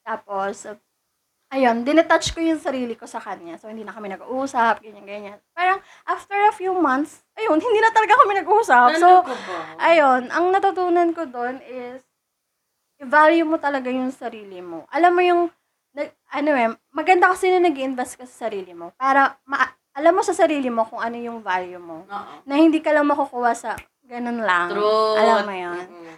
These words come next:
Speaker 1: Alam mo na kung gaano ka, kung gaano mo pinaghirapan yung sarili mo para umabot ka sa ganitong point na, ano, hindi mo kailangan ng ibang tao para,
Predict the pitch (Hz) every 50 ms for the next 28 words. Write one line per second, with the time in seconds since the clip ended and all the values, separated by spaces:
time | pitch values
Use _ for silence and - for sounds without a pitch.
0 | _ - 277 302 330 330 330 339 330 330 320 320 311 302 277 262 254 247 240 -
1 | _ 254 247 240 226 220 226 226 220 202 _ 208 196 190 185 185 - _ _ _
2 | _ _ 262 269 269 262 254 254 254 247 240 240 240 240 - 240 240 240 240 233
3 | _ 254 240 233 220 208 - - 226 233 226 226 226 233 - _ 247 233 233 226
4 | 226 226 233 254 254 247 240 - 240 233 226 233 220 220 214 - _ _ 254 247
5 | 240 226 226 240 233 - - 233 - - 233 226 226 226 220 220 220 - 226 233
6 | 247 _ - 220 202 196 190 196 190 196 202 202 _ _ _ _ _ _ _ 196
7 | 190 190 190 190 _ _ _ _ _ _ _ _ _ - - 220 427 370 359 202
8 | - - 294 302 277 302 320 311 320 311 320 294 285 285 277 269 285 277 269 262
9 | 254 233 240 220 233 233 240 240 _ - 202 190 151 104 - 247 240 _ - 220
10 | 214 208 208 202 196 196 190 -